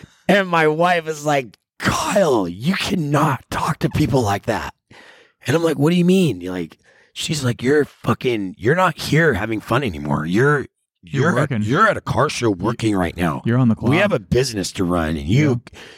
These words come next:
Speaker 1: go apologize to that man right now." I remember my ex-wife told me that, and I was like, "Oh man, like, she's right." You know, like,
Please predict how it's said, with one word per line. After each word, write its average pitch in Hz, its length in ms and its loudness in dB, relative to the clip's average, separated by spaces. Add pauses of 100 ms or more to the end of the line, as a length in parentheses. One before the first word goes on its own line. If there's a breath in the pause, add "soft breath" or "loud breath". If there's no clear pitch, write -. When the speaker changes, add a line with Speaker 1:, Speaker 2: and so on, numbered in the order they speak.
(260 loud breath)
Speaker 1:
go 262 220 4
apologize 101 640 0
to - 60 -8
that 82 140 -2
man 87 180 2
right 92 240 0
now." 92 220 0
I 78 40 -2
remember 90 260 2
my 85 140 4
ex-wife 85 380 0
told - 200 0
me 95 80 4
that, 73 240 -2
and 78 100 -6
I 90 140 0
was 80 120 -4
like, 71 180 -10
"Oh 82 260 -4
man, 101 540 -8
like, - 280 -16 (680 loud breath)
she's 90 300 -2
right." 82 540 2
You 85 140 -2
know, 87 200 2
like, 90 280 0